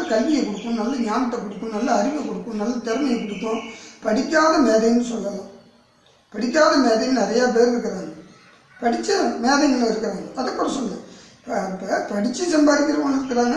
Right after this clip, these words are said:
படிக்காம சம்பாதிக்கிறவங்க இருக்கிறாங்க. அதுக்கு என்ன வித்தியாசம்னா, படிச்சவங்களை படிக்காதவங்க வேலைக்கு வச்சு, வேலை வச்சு சம்பாதிச்சு கோடீஸ்வரன் அவங்களும் இருக்கிறாங்க. அதுதான் இந்த புத்தி. புத்தி, புத்தி தான் முக்கியம். ஒரு மனிதனுக்கு தசா புத்தின்னு சொல்றது.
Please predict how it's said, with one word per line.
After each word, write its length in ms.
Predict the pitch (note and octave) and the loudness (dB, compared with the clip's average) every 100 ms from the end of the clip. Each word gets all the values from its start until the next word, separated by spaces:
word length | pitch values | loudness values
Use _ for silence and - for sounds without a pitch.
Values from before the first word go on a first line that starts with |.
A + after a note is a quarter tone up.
| F4 | 0
படிக்காம 460 | A#3+ C4+ F#4+ G4 F#4+ | 2 2 4 2 4
சம்பாதிக்கிறவங்க 640 | C4+ A#3 A3+ G#3 F#3+ F#3+ | 2 2 2 -2 -4 -4
இருக்கிறாங்க. 440 | G#3+ G3 - F#3 E3+ - | -4 -4 -4 -6 -8 -4
அதுக்கு 200 | A#3+ A3+ | -2 0
என்ன 120 | E4 | 0
வித்தியாசம்னா, 720 | C#4+ - E4 - G3+ G#3+ A#3+ - - - - - - - | 0 0 0 -2 -2 -4 -4 -6 -10 -14 -20 -20 -20 -2
படிச்சவங்களை 580 | A#3 F4 - G#4 D4+ C#4 | 2 4 4 4 6 4
படிக்காதவங்க 500 | A#3 - - D#4 B3 | 4 2 4 2 2
வேலைக்கு 340 | G#3 A3+ D4 A#3+ | 2 2 2 0
வச்சு, 240 | F#3 C#4 | -2 -2
வேலை 320 | A#3+ A3 D4+ | 2 2 4
வச்சு 280 | A#3 G3 D4+ | 0 -2 -4
சம்பாதிச்சு 600 | - G#3+ B3+ B3+ - C#4+ - | -4 -2 2 4 2 0 0
கோடீஸ்வரன் 500 | A#3+ C4 C#4 G#3+ G#3 | 2 2 -2 -2 -2
அவங்களும் 340 | G#3 G3+ F#3+ | -2 -2 -4
இருக்கிறாங்க. 380 | E3 - - C#3 - - - - - - - - | -6 -10 -12 -14 -18 -20 -18 -16 -16 -20 -16 -6
அதுதான் 320 | G3+ B3+ D4+ | -4 0 2
இந்த 140 | B3 | 2
புத்தி. 380 | G3+ B3 B3 D4+ - - - - - - - - - - - | 0 0 0 -2 -6 -10 -20 -20 -20 -20 -20 -20 -20 -14 -2
புத்தி, 240 | B3 B3 G#3 | 0 0 -2
புத்தி 500 | - F#3+ A#3+ F#4+ E4 | -4 -4 -2 0 2
தான் 200 | F4+ C#4 | 4 4
முக்கியம். 500 | A3 B3 A3+ - G#3 | 2 -2 -2 -4 -6
ஒரு 80 | |
மனிதனுக்கு 680 | G3+ A#3+ F4 F4+ D4 C4 - | -6 -4 -2 -2 -2 -4 -4
தசா 340 | G#3 G3+ A3+ - - - | -2 0 6 6 6 0
புத்தின்னு 500 | G#3 F#3+ D4 D#4+ - | -4 -2 0 2 0
சொல்றது. 360 | G#3 G3 F3+ | -2 -6 -10